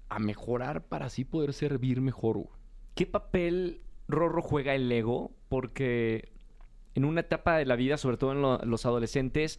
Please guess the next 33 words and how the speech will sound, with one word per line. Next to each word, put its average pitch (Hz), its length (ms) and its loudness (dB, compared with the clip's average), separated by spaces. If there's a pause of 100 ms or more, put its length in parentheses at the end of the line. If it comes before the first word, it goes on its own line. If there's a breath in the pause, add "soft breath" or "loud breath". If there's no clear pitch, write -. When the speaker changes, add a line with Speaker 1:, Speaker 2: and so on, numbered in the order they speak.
Speaker 1:
Ujú. 107 240 0 (120)
Speaker 2:
todo 156 240 2
es 127 120 -2
yo, 135 260 2
yo, 120 260 0
yo, 139 680 2 (100)
y, 120 400 0
y 117 120 0
lo 123 140 0
que - 100 -2
me 127 100 2
pasa 135 320 0
a 123 40 2
mí, 135 360 0
mis 120 240 -2
problemas, 131 920 0
y 131 80 0
mi 135 140 2
felicidad, 131 880 0 (280 loud breath)
y 127 120 0
mi 127 240 2
éxito, 135 680 2
y, 117 400 0
y 127 60 0
estás 151 240 -2
en 196 80 0
una 196 100 4
burbuja 139 400 0
donde 120 240 2
no 131 160 2
ves 135 340 -2 (360)
quién 131 240 0
está 123 480 0